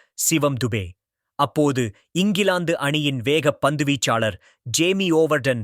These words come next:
பவுன்சர் ஒன்றை வீசினார். அதை புல் ஷாட்டாக அடிக்க முயற்சி செய்தார் சிவம் துபே. ஆனால் பந்து அவரது ஹெல்மெட்டில் தாக்கியது. அதன்பின் சர்வதேச கிரிக்கெட் அமைப்பின் விதிப்படி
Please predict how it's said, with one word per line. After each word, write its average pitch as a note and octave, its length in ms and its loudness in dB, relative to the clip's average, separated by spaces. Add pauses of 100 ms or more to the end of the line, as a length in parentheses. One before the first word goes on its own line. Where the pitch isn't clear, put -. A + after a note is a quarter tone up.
(140)
பவுன்சர் D#3+ 400 0
ஒன்றை B2+ 300 -2
வீசினார். A2 460 -4 (580)
அதை C#3 260 0
புல் G3 280 0 (140)
ஷாட்டாக D#3+ 460 0
அடிக்க C3+ 340 -2
முயற்சி C#3 340 -2
செய்தார் B2 440 0
சிவம் C#3 360 0
துபே. A2 360 -4 (320)
ஆனால் C3 440 0 (340)
பந்து D#3+ 380 0
அவரது C3 480 0
ஹெல்மெட்டில் D3+ 600 0
தாக்கியது. A2 480 -4 (400)
அதன்பின் A#2+ 580 -2 (240)
சர்வதேச E3 600 0
கிரிக்கெட் E3 440 -4
அமைப்பின் C3+ 480 -4
விதிப்படி D3 580 -2